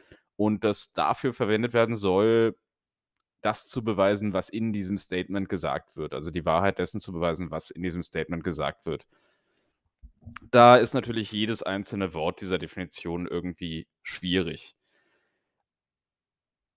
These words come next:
Um mal vom, vom Grund her anzufangen, also warum, warum es diese Regel gibt. Ähm, es geht dabei vor allem um Verlässlichkeit von Beweismitteln. Und wenn jemand beispielsweise einen Autounfall sieht,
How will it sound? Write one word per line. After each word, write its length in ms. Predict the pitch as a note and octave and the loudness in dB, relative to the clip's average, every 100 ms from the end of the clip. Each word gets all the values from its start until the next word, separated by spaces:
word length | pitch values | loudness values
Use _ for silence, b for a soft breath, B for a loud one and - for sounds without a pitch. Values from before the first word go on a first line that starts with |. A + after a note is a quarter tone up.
| _ _ - | _ _ 4
Um 100 | E3 | 6
mal 100 | D3+ | 6
vom, 380 | C#3+ C#3+ C#3+ | 4 4 2
vom 160 | C3+ C3 | 2 0
Grund 300 | A2+ C3+ F#3+ - | 2 0 2 2
her 360 | F#2+ F2 E2+ | 4 4 0
anzufangen, 520 | E2+ F#2+ B2 - F2+ F2 | -2 -6 -8 -4 -4 -4
also 180 | F2+ | 0
warum, 260 | G2+ A#2+ A#2 | 2 4 2
warum 140 | G#2 A2 | -2 -2
es 100 | - | -4
diese 200 | G#2+ G2 | -4 -2
Regel 240 | G2+ G#2 | 0 0
gibt. 320 | F2 G2 - - | -2 -6 -8 -4
Ähm, 480 | F2+ F2+ F#2 F#2+ F2 _ - | -4 -2 -4 -4 -8 _ -14
es 120 | - - | -8 -6
geht 160 | B2+ | 0
dabei 180 | C3 A#2+ | 2 4
vor 180 | - F#2+ | 4 6
allem 220 | G2+ G#2+ | 6 4
um 180 | F#2+ G#2 | 0 -2
Verlässlichkeit 720 | - F#2 F#2+ A#2 - F#2+ F2 | 0 0 -2 -8 -4 -4 -4
von 140 | - | -4
Beweismitteln. 720 | F2+ E2+ D#2 - F#2 F#2 D#2+ D2 | -6 -4 -4 -4 -8 -6 -8 -8
Und 220 | F#2 F#2+ | -6 -2
wenn 180 | G#2+ C3+ | 0 0
jemand 260 | C3+ B2+ | 0 2
beispielsweise 500 | B2+ B2+ C#3 C3 A#2+ | 2 2 0 2 2
einen 80 | G#2 | 0
Autounfall 600 | F#2+ - F3+ F3+ - F3 | 0 -2 -4 -4 -2 -2
sieht, 340 | E3 A3+ - | -4 -12 -18